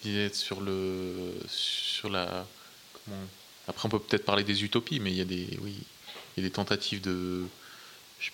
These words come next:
pensais à Élisée Reclus, où, où la nature est, en fait, c'est de créer cette harmonie-là, en fait. On a, on a l'impression, des fois. Où il voit la nature pas du tout de manière écologique, comme on pourrait le voir actuellement, mais, mais, euh,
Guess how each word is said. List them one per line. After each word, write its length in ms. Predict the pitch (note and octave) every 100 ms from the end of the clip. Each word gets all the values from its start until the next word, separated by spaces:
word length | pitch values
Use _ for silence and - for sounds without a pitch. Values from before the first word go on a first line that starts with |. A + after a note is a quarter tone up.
| -
pensais 320 | F2+ F2+ -
à 180 | F#2+ G2
Élisée 320 | G#2+ G2 G2
Reclus, 580 | G2 G2 G2+ - C#3 A2
où, 240 | G#2 - G#2
où 40 |
la 120 | G2
nature 560 | G2+ G2+ G2 - B2+ A2+ -
est, 460 | - - A#1+ - C2
en 80 | G#2+
fait, 160 | A#2+
c'est 180 | - G#2
de 580 | G2 - - - B2+ A2+
créer 260 | - - C#3+
cette 200 | G#2+ G#2
harmonie-là, 440 | G#2 G#2 A#2 C3
en 60 | G2+
fait. 260 | - - - - G2+
On 200 | G2 G2
a, 80 | G2+
on 60 |
a 40 | G2
l'impression, 420 | F#2+ G#2 - G#2
des 80 | F#2
fois. 160 | - - - - - - - - -
Où 40 |
il 80 | F#2+
voit 120 | G2
la 80 | G2+
nature 400 | G2+ G#2 A2 G2
pas 160 | -
du 120 | G#2+ G#2+
tout 140 | A#2+
de 60 | G#2
manière 300 | G2 G2+ G2
écologique, 540 | F#2+ G2 F#2+ F#2+ G2
comme 160 | G2 G2
on 60 |
pourrait 300 | F#2+ - F#2+
le 60 | F#2+
voir 240 | F#2+ G2
actuellement, 480 | F#2 - G#2+ A#2 B2+ - - - - -
mais, 140 | F2+ -
mais, 280 | G#2+ F#2+ F#2
euh, 360 | F2+ F2+ F2